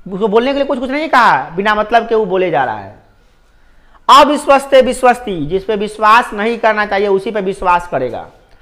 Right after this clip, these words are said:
मतलब जिस पे विश्वास करना चाहिए उस पर, और क्या करा, विश्वस्ति,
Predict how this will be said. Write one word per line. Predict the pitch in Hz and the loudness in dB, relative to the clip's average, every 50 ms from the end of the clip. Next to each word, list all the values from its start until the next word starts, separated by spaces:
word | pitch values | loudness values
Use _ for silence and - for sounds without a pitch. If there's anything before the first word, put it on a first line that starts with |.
| - - - | -18 -14 -12
मतलब | - 156 160 160 | -8 -6 -6 -6
जिस | 160 196 - | -6 -6 -6
पे | - 220 | -6 -6
विश्वास | 202 196 190 - - 202 208 214 208 - | -6 -6 -6 -2 0 2 2 0 -2 -4
करना | - 190 185 196 202 | -4 -2 -2 0 -2
चाहिए | 196 196 180 180 185 190 | -2 -2 -2 -2 -2 -4
उस | 180 175 - | -6 -6 -6
पर, | - - | -2 0
और | 165 170 180 202 240 | 2 4 6 4 4
क्या | 233 - 247 240 | 4 2 0 0
करा, | 240 214 180 147 127 - - - - - - - - | 2 0 0 0 -4 -6 -12 -18 -20 -18 -14 -8 -6
विश्वस्ति, | 214 220 - 233 233 226 226 - - 185 143 120 127 | -6 -4 0 2 0 0 0 -4 -8 -6 -6 -8 -10